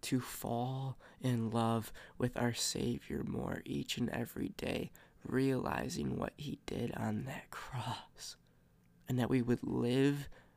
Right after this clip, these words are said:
in righteousness, that we would live like him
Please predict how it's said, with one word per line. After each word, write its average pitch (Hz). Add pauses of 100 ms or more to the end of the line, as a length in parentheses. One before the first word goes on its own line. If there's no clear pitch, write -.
(140)
in 110
righteousness, -
that -
we 131
would 117
live 123 (280)
like 123 (480)
him 123